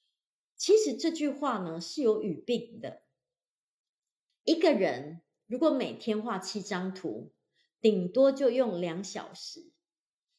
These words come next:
一天有二十四小时。如果你说我都画彩图也行，顶多就用三小时。不可能一整天都在画图。那么其他的时间呢？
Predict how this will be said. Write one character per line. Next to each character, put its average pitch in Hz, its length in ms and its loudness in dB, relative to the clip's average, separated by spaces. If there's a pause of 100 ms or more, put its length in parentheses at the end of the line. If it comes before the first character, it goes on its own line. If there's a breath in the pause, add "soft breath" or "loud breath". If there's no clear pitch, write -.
一 277 120 -2
天 302 240 2
有 262 100 0
二 220 200 2
十 - 40 0
四 180 280 0
小 - 280 -10
时。 - 320 -16 (1600)
如 311 100 2
果 370 140 6
你 247 100 0
说 294 220 0
我 247 80 4
都 247 180 2
画 262 160 -4
彩 - 280 -8
图 147 420 -8
也 202 100 -4
行， 185 500 -4 (120)
顶 185 260 0
多 254 160 6
就 262 140 0
用 233 160 0
三 190 260 -6
小 - 240 -12
时。 - 320 -18 (1600)
不 415 160 6
可 254 240 0
能 160 220 -6
一 - 160 -2
整 - 240 -2
天 180 260 -6
都 190 160 -4
在 185 200 -4
画 170 260 -8 (100)
图。 - 320 -20 (880)
那 370 160 2
么 370 460 0 (360)
其 311 200 0
他 403 120 -2
的 392 120 0
时 269 200 -4
间 302 300 0
呢？ 285 400 -6